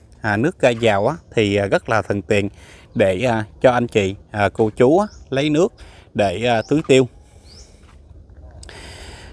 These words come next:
Trên đất thì, à, chủ yếu là gia chủ đang, à, trồng mít, à, sầu riêng, à, bưởi da xanh nha anh chị. Và một, à, số, à, bông trang à, rất là đẹp luôn. Và trên đất thì, à,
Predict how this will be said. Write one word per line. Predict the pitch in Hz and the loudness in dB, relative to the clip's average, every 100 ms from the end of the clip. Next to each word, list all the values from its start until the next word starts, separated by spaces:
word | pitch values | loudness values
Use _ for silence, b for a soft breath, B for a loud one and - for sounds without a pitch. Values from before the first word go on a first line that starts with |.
| B | B
Trên | 160 151 | 4 6
đất | 175 - | 4 2
thì, | 127 110 | 0 2
à, | 107 98 | 0 -2
chủ | 98 101 | -4 -2
yếu | 135 190 226 - | 0 0 -4 -6
là | 117 110 | 0 2
gia | 104 127 | 2 -2
chủ | 131 - - 180 - - | -2 -4 -4 -6 -8 -4
đang, | 131 127 127 | 0 0 0
à, | 120 113 113 - | -2 -4 -8 -4
trồng | 113 98 117 | -2 -2 0
mít, | 208 - - - | -2 -4 -20 -6
à, | 107 101 | -2 -2
sầu | - 110 98 | -2 -2 -2
riêng, | 113 131 120 - - | 2 2 2 -6 -10
à, | 107 101 | -2 -2
bưởi | 95 87 | -2 -6
da | 123 131 | -2 -2
xanh | - 135 123 | 0 0 0
nha | 123 | 0
anh | 117 | -2
chị. | - 104 98 B B B B B | 0 -2 -2 B B B B B
Và | 113 107 | 2 4
một, | 104 98 - | 4 0 0
à, | 107 101 | 0 0
số, | - - 135 170 208 - - | -2 2 2 2 -2 -12 -4
à, | 107 104 - | 0 0 -2
bông | 117 117 - | -6 -6 -2
trang | 127 127 117 - - - | 2 2 -2 -16 -16 -4
à, | 101 | -2
rất | 101 180 - | -2 -4 -2
là | 107 | -2
đẹp | 101 98 | 0 0
luôn. | 120 123 - B B B B B - | 2 2 0 B B B B B 2
Và | 117 113 | 4 4
trên | 101 139 | 2 0
đất | 135 202 - - | 0 -4 -6 -10
thì, | 120 107 107 | -4 -2 0
à, | 104 | -2